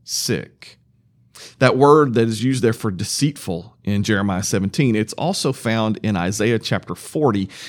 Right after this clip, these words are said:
And over in Isaiah, it describes uneven and rocky ground. Picture that, okay? It is not a solid path. So if we follow our hearts, guess what? We're stepping out into this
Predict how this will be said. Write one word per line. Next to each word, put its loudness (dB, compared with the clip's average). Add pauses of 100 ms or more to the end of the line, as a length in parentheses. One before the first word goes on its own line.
And 0
over 4
in 2
Isaiah, 2
it 0
describes -2
uneven 4
and -4
rocky -2 (100)
ground. -8
Picture -2
that, -8
okay? 0 (200)
It 2
is 0
not 4
a 2
solid 0 (340)
path. -6 (180)
So 0
if 0
we 2
follow 4
our 2
hearts, 2
guess -2
what? 0
We're 0
stepping 2
out 0
into 0
this -2